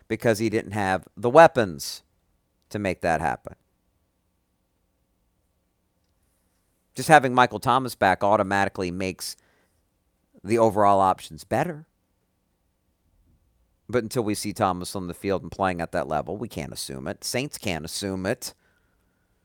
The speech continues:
And they've gotta have more. And those steps begin. But I give them all the credit in the world for trying to come up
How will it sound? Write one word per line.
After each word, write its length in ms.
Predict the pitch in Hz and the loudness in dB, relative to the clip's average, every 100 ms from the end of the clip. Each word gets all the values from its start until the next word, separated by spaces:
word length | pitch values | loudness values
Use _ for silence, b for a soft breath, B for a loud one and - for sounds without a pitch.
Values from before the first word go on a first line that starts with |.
| _ _ - | _ _ -8
And 140 | 113 | -2
they've 140 | 120 107 | 0 4
gotta 180 | 117 104 | 6 6
have 160 | 95 | 2
more. 300 | 90 78 58 _ _ _ _ _ _ _ _ _ _ - | -2 -10 -12 _ _ _ _ _ _ _ _ _ _ -8
And 460 | 104 104 95 87 82 | -6 -6 -8 -12 -8
those 240 | - 120 120 | 2 2 2
steps 360 | - 110 - | 4 4 2
begin. 420 | - 98 101 80 - B B - | -4 0 0 -2 -6 B B 4
But 140 | 131 | 8
I 100 | 127 | 8
give 360 | 127 143 165 151 | 6 4 4 2
them 380 | 156 151 156 165 _ _ _ _ _ _ _ _ - | 0 0 -4 -12 _ _ _ _ _ _ _ _ 2
all 200 | 110 131 | 6 6
the 100 | 156 | 4
credit 320 | - 139 135 | 2 4 4
in 80 | 110 | 0
the 60 | 123 | -2
world 300 | 113 113 107 | 2 2 2
for 140 | 101 | -8
trying 1000 | - - 135 127 135 127 101 82 67 60 - _ _ _ _ _ _ _ _ _ _ _ _ _ _ | -12 2 6 6 6 2 0 -4 -8 -16 -20 _ _ _ _ _ _ _ _ _ _ _ _ _ _
to 80 | 107 | -8
come 280 | - 117 107 | 0 0 4
up 280 | 95 - | 2 0